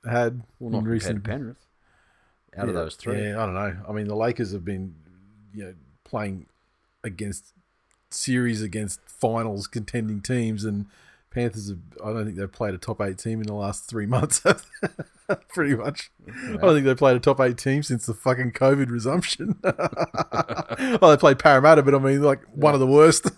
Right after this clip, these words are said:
Speaker 1: <laughs> You done with those tweets?
Speaker 2: Done.
Speaker 1: Sh-, Raiders thirty-eight defeated, uh, the Sharkies twenty-eight at, uh, Jubilee. The, uh, Raiders thirty-eight uh, tries to Dynamis Louis, Sam Williams, Nick Cotric, Tom Starling,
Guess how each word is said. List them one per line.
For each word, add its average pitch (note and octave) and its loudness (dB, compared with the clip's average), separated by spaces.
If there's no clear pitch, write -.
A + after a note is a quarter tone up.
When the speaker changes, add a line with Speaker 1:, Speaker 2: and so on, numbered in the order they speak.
Speaker 1:
<laughs> - -4
You C#3 2
done C#3+ 4
with C3+ 2
those C3 2
tweets? D3+ 4
Speaker 2:
Done. A2 0
Speaker 1:
Sh-, - -18
Raiders D3 6
thirty-eight B2+ 4
defeated, A#2+ -4
uh, A2 2
the G#2 -10
Sharkies B2 -2
twenty-eight D3 0
at, G#2 -2
uh, A2 0
Jubilee. A2 -2
The, A#2 -4
uh, A2+ 2
Raiders A#2 -2
thirty-eight G#2+ -4
uh, G2+ -10
tries A2 -4
to G2+ -6
Dynamis G#2+ -6
Louis, G#2 -6
Sam A2 -6
Williams, G2+ -8
Nick A2 -10
Cotric, - -12
Tom A2+ -8
Starling, G#2 -4